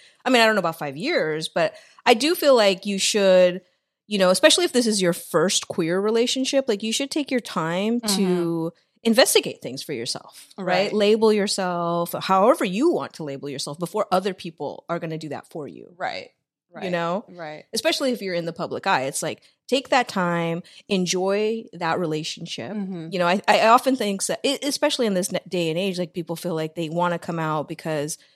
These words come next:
Speaker 1: you know, they wanna advocate for the L G B T Q plus community, which we, of course, want them to do and use their platform. But at the same time, like, we want them to be healthy and feel fulfilled and, like, do it in their own time.
Speaker 2: Right,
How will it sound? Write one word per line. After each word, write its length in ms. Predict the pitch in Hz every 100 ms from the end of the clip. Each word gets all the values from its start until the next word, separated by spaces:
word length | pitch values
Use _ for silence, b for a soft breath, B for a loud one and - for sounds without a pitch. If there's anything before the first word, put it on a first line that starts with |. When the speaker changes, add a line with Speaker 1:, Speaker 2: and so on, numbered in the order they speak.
| b b -
Speaker 1:
you 120 | 180
know, 160 | 165
they 500 | 151 165 160 151 135 -
wanna 280 | 160 196 190
advocate 480 | 180 180 175 170 160
for 100 | 180
the 60 | 143
L 120 | 160
G 80 | 156
B 120 | 160
T 140 | 175
Q 200 | - 165
plus 240 | - 165 -
community, 340 | 170 175 175
which 220 | 185 202
we, 100 | 214
of 160 | - -
course, 300 | - 247 -
want 200 | 185 196
them 180 | - 156
to 120 | 190
do 460 | 160 254 247 156 160 b b b _ _
and 200 | 208 180
use 260 | 202 262 220
their 160 | 185
platform. 540 | 170 - 302 - 202 170
But 120 | 185
at 80 | 185
the 60 |
same 200 | - 233
time, 240 | 208 226 214
like, 180 | 165 185
we 60 |
want 220 | 175 170
them 120 | 175 165
to 120 | 175
be 200 | 170 151
healthy 600 | 147 175 160 - 156 151
and 140 | 135
feel 180 | - 170
fulfilled 720 | - 156 - 180 165 160 156
and, 120 | 147
like, 200 | 147 156
do 120 | 170 165
it 60 |
in 120 | 151 147
their 120 | 127
own 140 | -
time. 160 | - 214
Speaker 2:
Right, 400 | 190 170 160